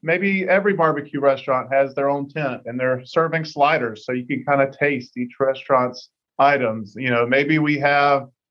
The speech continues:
newer music or newer activities or nightly activities that build up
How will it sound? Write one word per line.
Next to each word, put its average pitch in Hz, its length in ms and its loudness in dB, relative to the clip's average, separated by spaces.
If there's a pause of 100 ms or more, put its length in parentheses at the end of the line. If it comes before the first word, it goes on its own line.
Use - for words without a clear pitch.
(160)
newer 185 280 0
music 185 640 -4
or 131 120 -4
newer 180 320 2
activities 151 800 -2
or 139 540 2 (280)
nightly 175 460 0
activities 131 680 -4
that 123 240 -2
build 147 280 0
up 165 320 2